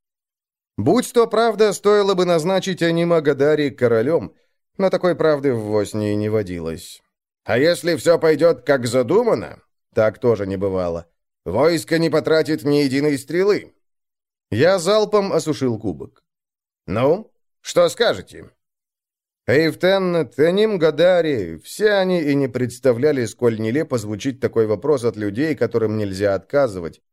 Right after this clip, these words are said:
Я не боялся прослыть слабым, а осуждение ходило со мной рука об руку с тех пор, как я женился. Меня пугала только петля, и петлёй единой держалась моя верность присяге. Выворачиваться из щекотливых ситуаций — лучшая наука, что я получил от жены.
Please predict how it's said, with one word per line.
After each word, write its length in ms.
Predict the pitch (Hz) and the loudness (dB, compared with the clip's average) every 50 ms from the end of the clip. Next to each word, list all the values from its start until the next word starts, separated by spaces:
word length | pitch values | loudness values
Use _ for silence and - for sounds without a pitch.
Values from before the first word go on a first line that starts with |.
| _ _ _ _ _ _ _ | _ _ _ _ _ _ _
Я 240 | - 90 92 131 165 | -8 -2 0 0 0
не 100 | 185 208 | 2 2
боялся 520 | 202 220 226 233 233 214 185 - - 143 | 2 4 4 4 2 2 0 0 0 0
прослыть 500 | 117 123 127 120 120 - 135 135 120 123 | 2 2 0 0 0 0 -2 -2 -2 -4
слабым, 580 | - - 123 127 151 175 185 175 156 156 147 139 | -6 -4 0 2 2 2 2 4 2 2 2 2
а 140 | 143 147 147 | 0 0 0
осуждение 640 | 139 123 156 160 135 131 151 190 196 196 190 180 160 | -2 -2 -2 -4 -2 -2 -2 -2 -2 0 -2 -2 0
ходило 380 | - 165 156 175 196 185 180 | 0 -2 0 0 0 0 -2
со 160 | 151 - 170 | 0 0 -2
мной 220 | 165 175 185 190 180 | 0 0 0 0 0
рука 240 | 175 165 160 180 170 | -2 -2 0 0 2
об 260 | 185 202 208 180 160 | 4 2 2 2 0
руку 260 | 156 135 127 127 120 | -2 -2 0 -2 -2
с 80 | 104 - | -2 -2
тех 220 | - 113 104 - | -2 -4 -2 0
пор, 180 | - 117 107 - | 0 0 2 2
как 180 | 113 104 92 | -2 -2 0
я 140 | 107 113 107 | 0 -2 0
женился. 640 | 101 131 143 156 170 165 131 92 - - 87 - - _ _ _ _ _ _ _ _ | 0 -2 -4 -2 -2 -2 -4 -6 -6 -8 -10 -10 -10 _ _ _ _ _ _ _ _
Меня 220 | - 151 156 151 135 | -2 2 2 2 2
пугала 420 | - 123 110 117 113 113 107 104 | 0 0 2 2 2 4 2 0
только 560 | - - _ - 120 117 110 98 92 - 98 | -2 -4 _ 2 4 4 4 2 -2 -8 -10
петля, 600 | 90 - 101 98 - - 98 101 101 90 82 - _ _ _ _ _ - | -8 -8 -10 -10 -6 -4 -2 -2 0 -2 -2 -6 _ _ _ _ _ -2
и 80 | 147 | 0
петлёй 440 | 156 156 185 180 180 196 214 208 202 | 0 2 0 -2 2 4 4 4 4
единой 520 | 190 165 180 190 160 160 202 208 202 202 190 | 2 -2 -6 -6 -4 -4 -2 0 0 0 0
держалась 560 | 156 175 175 147 151 175 175 175 170 147 - | 0 -2 -2 2 2 2 4 4 2 2 0
моя 280 | 160 156 151 151 147 | 0 2 2 2 2
верность 640 | 139 143 151 139 135 139 135 127 117 120 - - - | 2 2 0 0 0 0 0 0 0 -2 -6 -12 -8
присяге. 720 | - 113 117 113 107 - - 95 85 80 69 73 - - _ _ _ _ _ _ | -4 -2 -2 -2 -2 -2 0 0 0 -2 -4 -10 -16 -16 _ _ _ _ _ _
Выворачиваться 800 | 117 117 127 120 127 120 123 123 117 120 123 117 117 110 - 117 | -2 0 2 2 2 2 2 0 -2 -2 -2 -2 -2 -2 -2 -4
из 140 | 117 110 104 | -4 -4 -6
щекотливых 720 | - - - 117 98 120 117 110 117 117 113 113 101 - | -8 -8 -8 -6 -4 -4 -4 -2 -4 -4 -2 -4 -4 -6
ситуаций — 720 | - 113 95 117 120 135 139 139 123 - - 135 131 123 123 | -8 -8 -4 0 2 2 2 2 0 -2 -4 -4 -2 0 0
лучшая 580 | 117 120 135 160 180 160 - - 180 175 175 | 0 0 0 -2 -2 -4 -4 -2 0 0 0
наука, 400 | 170 170 175 185 190 185 - 180 | 0 0 0 0 -2 -2 -4 -4
что 160 | 160 - - 165 | -4 -4 -2 0
я 140 | 160 160 | 0 0
получил 520 | 151 156 151 139 139 123 120 135 135 123 120 | 0 0 -2 -2 -2 -4 -2 -4 0 2 2
от 140 | 117 107 95 | 0 0 -2
жены. 420 | 98 107 104 98 95 82 - - | -8 -12 -8 -8 -8 -10 -10 -14